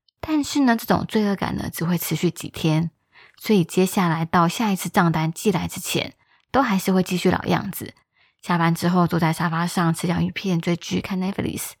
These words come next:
反正不管做什么都比去健身房运动更重要。所以当你想要买健身房会籍之前呢，一定要先问问自己的动机：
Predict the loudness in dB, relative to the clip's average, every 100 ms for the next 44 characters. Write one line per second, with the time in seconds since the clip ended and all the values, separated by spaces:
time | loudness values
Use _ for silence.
0 | _ _ 0 4 6 6 6 4 0 0
1 | -2 -2 0 0 0 -2 0 0 0 0
2 | 0 0 0 0 -2 -2 -4 0 0 0
3 | _ _ _ _ _ _ _ _ _ _
4 | _ _ _ _ _ _ 2 6 8 8
5 | 6 6 4 2 4 2 0 2 2 4
6 | 4 4 2 4 2 2 -2 -2 -2 -4
7 | -4 -2 -4 -4 -6 2 6 6 4 4
8 | 4 4 4 4 4 2 -4 -4 -4 0
9 | 0 0 -6 -6 -6 -10